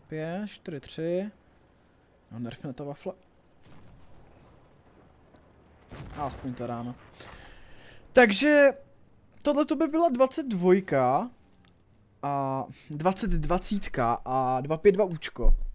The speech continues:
Eh, závěrem z tohohle bundlu za mě se nevyplatí kupovat tady ten bundle.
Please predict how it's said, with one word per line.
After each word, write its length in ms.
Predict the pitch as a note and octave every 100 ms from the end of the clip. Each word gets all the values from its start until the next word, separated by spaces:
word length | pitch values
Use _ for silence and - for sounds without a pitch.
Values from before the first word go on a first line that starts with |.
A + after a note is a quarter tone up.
| - - -
Eh, 640 | C#3 C#3+ C#3+ C#3 C#3 C#3 D3 - - - - - - -
závěrem 800 | D#3 F3+ A3+ B3+ D#3+ D3 D#3 E3+ - - -
z 100 | -
tohohle 260 | G3+ G#3+ A3+
bundlu 720 | F3+ F#3+ F#3+ F#3+ F#3 F#3 - - _ _ _ - _ _ -
za 100 | G3+
mě 140 | A#3+
se 120 | B3
nevyplatí 560 | F#3+ D3 E3 F3 E3+ F#3+
kupovat 420 | - D#3+ F3 F#3
tady 240 | D3+ C#3+ C#3+
ten 200 | C#3 C3+
bundle. 460 | B2+ A2+ G#2+ A2+